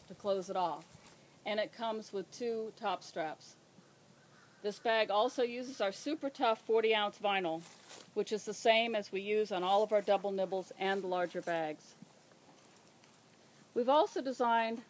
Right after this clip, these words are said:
a small round bag, which we call the Nibble Go Round.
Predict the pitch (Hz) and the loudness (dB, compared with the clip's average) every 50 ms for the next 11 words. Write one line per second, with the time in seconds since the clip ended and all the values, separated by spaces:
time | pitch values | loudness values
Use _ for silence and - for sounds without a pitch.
0 | - - - 196 190 - - - 208 208 202 196 196 190 175 196 226 262 277 277 | -20 -8 -8 -8 -8 -8 -12 -4 2 4 6 6 4 4 2 2 2 2 2 0
1 | 262 220 180 165 165 170 175 190 202 208 - - 226 240 - - 202 202 202 202 | 0 -2 -2 0 0 -2 -2 -4 -6 -12 -8 -8 -8 -8 -4 0 0 0 0 0
2 | 202 185 180 180 170 185 180 180 180 180 175 180 175 165 156 147 151 | -2 -6 -6 -6 -6 -6 -8 -6 -4 -4 -2 -2 -2 -2 -4 -6 -10